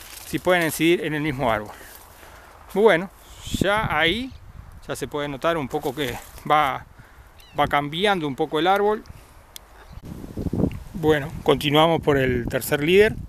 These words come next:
que estamos trabajando. Retiramos este gajo que va hacia adentro y estaba lesionado. Y aquí tenemos ramas pequeñas que pueden producir bien. La dejamos ahí para que no se haga muy largo.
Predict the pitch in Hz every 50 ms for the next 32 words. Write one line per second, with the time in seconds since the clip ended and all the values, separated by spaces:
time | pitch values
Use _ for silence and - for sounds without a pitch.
0 | - - - 131 - 143 135 - - 147 240 - - 214 208 208 226 233 - -
1 | - - - - - - - - - - - - - - 143 139 - - 147 151
2 | 156 156 139 - 151 - 160 160 196 220 202 - 180 127 127 131 135 143 147 139
3 | 147 156 170 190 202 190 - 214 - - - - 160 139 - - 147 143 139 131
4 | 131 131 123 123 123 - - - - - - - - - - - - - - 151
5 | 143 - - 160 156 160 175 185 202 254 - - - - - - - 135 151 156
6 | - - 196 175 190 156 135 120 113 107 - - - - - - - - - -
7 | - - - - - - - - - - - - 147 156 156 160 160 - - 180
8 | - 254 254 247 240 247 254 247 - - - - - - 151 - 170 170 160 147
9 | 156 147 135 127 - 156 135 123 117 113 - - - - - - - - 147 139
10 | 123 - 156 151 151 147 - 160 160 185 214 240 - - - - - - - -
11 | - - 143 143 151 143 - - 151 151 151 143 127 120 120 113 107 -